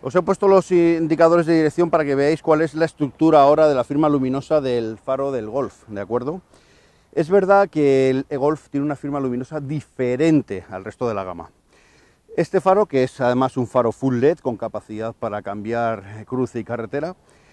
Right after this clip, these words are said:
tiene una nueva firma luminosa para el indicador de dirección, que veis que es súper, a mí me parece súper atractiva.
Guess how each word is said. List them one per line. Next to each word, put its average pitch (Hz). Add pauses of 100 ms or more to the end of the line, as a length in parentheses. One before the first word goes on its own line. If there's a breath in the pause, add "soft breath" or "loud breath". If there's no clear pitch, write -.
(280 soft breath)
tiene 151
una 156
nueva 139
firma 156
luminosa 135
para 107
el 107
indicador 107
de 104
dirección, 139
que 98
veis 104
que 101
es - (260 soft breath)
súper, 117
a 110
mí 131
me 123
parece 113
súper 117
atractiva. 120